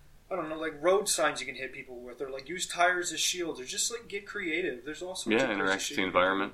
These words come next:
Speaker 2: That'd be kinda cool.
Speaker 1: Like, imagine if you had, like, uh, like, shield in one hand and, like, a gun in the other,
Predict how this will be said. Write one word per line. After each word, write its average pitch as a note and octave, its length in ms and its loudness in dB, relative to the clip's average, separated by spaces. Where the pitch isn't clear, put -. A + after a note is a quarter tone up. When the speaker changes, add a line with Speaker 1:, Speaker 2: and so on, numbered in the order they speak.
Speaker 2:
That'd G2 140 -8
be F#2 60 -4
kinda F2+ 240 -8
cool. F3 120 -2
Speaker 1:
Like, F3 80 -2
imagine F#3 320 -6
if F#3 100 -14
you F3 140 -4
had, D#3+ 160 -6
like, C#3+ 360 -4
uh, C3 260 -8
like, C3 160 -12
shield D#3+ 460 -2
in D3+ 120 -10
one C#3+ 200 -4
hand D3 260 -6
and, B2+ 140 -12
like, B2+ 120 -12
a C3+ 60 -10
gun C3+ 320 -8
in C3 100 -14
the B2 140 -10
other, B2+ 380 -8